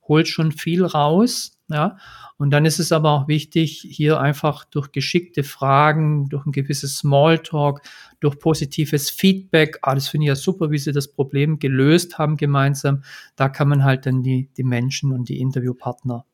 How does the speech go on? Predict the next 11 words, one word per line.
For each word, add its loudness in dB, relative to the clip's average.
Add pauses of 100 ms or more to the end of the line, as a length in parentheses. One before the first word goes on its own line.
aufschlüsseln. -10
Das -4
ist 4
auch 4
eine 4
gewisse 2
Erfahrung, 2 (640)
auch -4
vielleicht 0
ein 0
Talent, 2